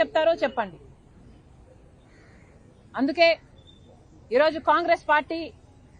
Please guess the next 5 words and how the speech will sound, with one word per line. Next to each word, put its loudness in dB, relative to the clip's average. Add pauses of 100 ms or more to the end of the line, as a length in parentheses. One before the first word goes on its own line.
(100)
తరపున 0 (100)
మేము -2 (100)
డిమాండ్ -2
చేస్తున్నాం. -4 (640)
చంద్రబాబు 2